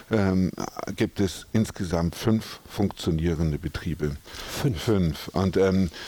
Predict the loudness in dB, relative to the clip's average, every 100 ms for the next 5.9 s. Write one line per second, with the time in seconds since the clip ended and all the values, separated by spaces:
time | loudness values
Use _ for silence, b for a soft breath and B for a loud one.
0 | B B 2 2 4 4 4 4 4 4
1 | 2 0 0 0 2 0 2 2 2 4
2 | 4 0 0 2 2 2 2 2 4 2
3 | 2 0 -2 0 2 4 4 4 4 2
4 | 0 -2 0 0 0 0 0 0 2 2
5 | 0 0 0 4 4 4 4 2